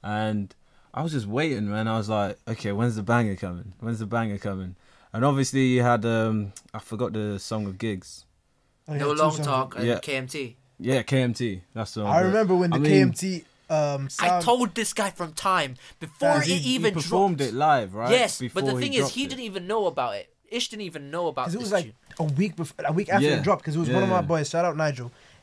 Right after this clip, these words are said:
Speaker 2: and him, and they both knew it, and they were talking about it. I was like, "I don't know what this is," and he plays it, and I was like,
Speaker 1: Mm,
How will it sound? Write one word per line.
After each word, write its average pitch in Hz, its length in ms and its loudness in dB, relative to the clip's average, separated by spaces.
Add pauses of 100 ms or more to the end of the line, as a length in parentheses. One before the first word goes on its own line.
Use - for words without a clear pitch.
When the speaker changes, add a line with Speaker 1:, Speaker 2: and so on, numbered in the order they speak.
(120)
Speaker 2:
and 139 140 -4
him, 143 360 0
and 143 160 -2
they 165 120 4
both 160 400 0
knew 160 120 0
it, 120 140 -6 (240)
and 135 120 -4
they 160 60 0
were 147 120 0
talking 147 260 -2
about 117 140 -6
it. 110 60 -8
I - 20 -
was 117 100 -18
like, 175 80 -18
"I 202 40 -14
don't 220 120 -12
know 208 60 -16
what - 100 -16
this 147 120 -10
is," 156 120 -8
and 127 140 -10
he 131 40 -10
plays 147 280 -6
it, 87 80 -12
and 110 100 -14
I 123 80 -12
was 117 100 -14
like, 107 120 -18 (600)
Speaker 1:
Mm, 151 300 2